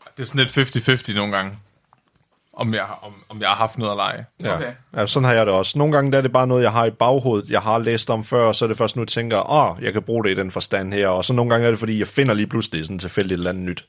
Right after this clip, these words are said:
Speaker 3: Det var et godt spørgsmål. Okay, jeg havde, jeg, vi kommer dybere omkring, end jeg havde troet med den her F A Q. Det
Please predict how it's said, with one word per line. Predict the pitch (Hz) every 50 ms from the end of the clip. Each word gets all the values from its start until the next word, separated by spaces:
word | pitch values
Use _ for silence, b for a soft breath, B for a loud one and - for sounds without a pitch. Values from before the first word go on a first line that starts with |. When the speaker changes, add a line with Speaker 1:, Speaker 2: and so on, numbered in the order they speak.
| B B B B B B B B B B B B - - - - - _ _ _
Speaker 3:
Det | - - - -
var | 139 143
et |
godt | 180 185
spørgsmål. | - - 214 208 - - 151
Okay, | 151 170 139
jeg | 131 127
havde, | 143 139 -
jeg, | 123 123 123 123
vi | 131
kommer | 131 - 147 123 120
dybere | 113 - - 185 202 208 233 220 180
omkring, | - 151 139 - - 160 139 131 -
end | - 120
jeg | 117 -
havde | 120 113 -
troet | - - 143 127 107 101 123
med | 147 98
den | - 117 113
her | 92 85 -
F | 113 -
A | 110
Q. | 117 -
Det | 110 95 -